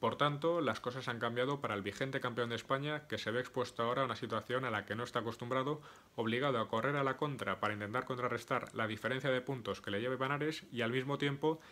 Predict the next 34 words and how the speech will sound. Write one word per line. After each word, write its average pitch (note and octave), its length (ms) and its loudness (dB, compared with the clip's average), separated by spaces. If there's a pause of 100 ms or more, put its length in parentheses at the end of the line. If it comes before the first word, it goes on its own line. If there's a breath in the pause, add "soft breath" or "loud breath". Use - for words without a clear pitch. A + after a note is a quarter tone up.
(160 loud breath)
sabedor A#2+ 480 2
de G2 100 0
que G2+ 80 -4
no A#2 120 -4
puede B2 160 0
permitirse A#2 580 -2
ningún A2+ 340 -2
error B2+ 240 2
más C#3 280 -2 (280 loud breath)
después A2+ 260 0
de C#3+ 60 2
haber C3+ 160 2
consumido A#2+ 400 -4
en A2 80 -2
Ferrol A#2 460 0
el - 160 -2
comodín A2 360 -2
de G#2+ 60 -4
que G#2 100 -4
disponía. G2+ 520 -4 (800 soft breath)
Así C3 220 2
pues, D#3 300 2
se A#2 100 0
perfila C3+ 380 0
un B2 60 -8
panorama C#3 520 2
completamente C#3 640 0
nuevo G#2 180 -2
para C#3+ 240 4
él, C#3 180 0 (120)
que A2 80 0
a - 20 0
buen C#3+ 160 2
seguro C#3 480 2